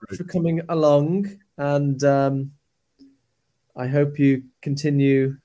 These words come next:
Speaker 1: your simulated existence. Um,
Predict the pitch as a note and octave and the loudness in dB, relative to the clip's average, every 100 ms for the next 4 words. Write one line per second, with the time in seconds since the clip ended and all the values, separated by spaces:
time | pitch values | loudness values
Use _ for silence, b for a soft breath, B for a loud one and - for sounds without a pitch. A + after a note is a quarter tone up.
0 | _ - C#3 B2+ C#3+ C3+ C3 C3 B2+ B2+ | _ -4 -4 -2 -2 0 0 -2 -4 -6
1 | A#2+ B2 - B2 B2 - - _ _ _ | -4 -6 -6 -8 -8 -14 -16 _ _ _
2 | _ _ _ _ _ - A#2+ A2 A2 A2 | _ _ _ _ _ -8 -2 0 0 -2
3 | G#2+ | -6